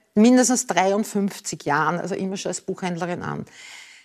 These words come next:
Wie ich in die Volksschule ging, ist schon eine Zeitl her,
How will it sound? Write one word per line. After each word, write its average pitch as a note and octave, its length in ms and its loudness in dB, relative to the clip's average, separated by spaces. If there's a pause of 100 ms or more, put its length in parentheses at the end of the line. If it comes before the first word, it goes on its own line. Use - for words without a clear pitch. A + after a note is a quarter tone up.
(320)
Wie A#3+ 140 4
ich D#4+ 240 6
in D4 160 8
die B3+ 300 8
Volksschule - 720 4
ging, C#3 180 -4
ist G#3+ 180 2
schon - 100 0
eine - 80 -2
Zeitl - 300 -2
her, F#3+ 300 6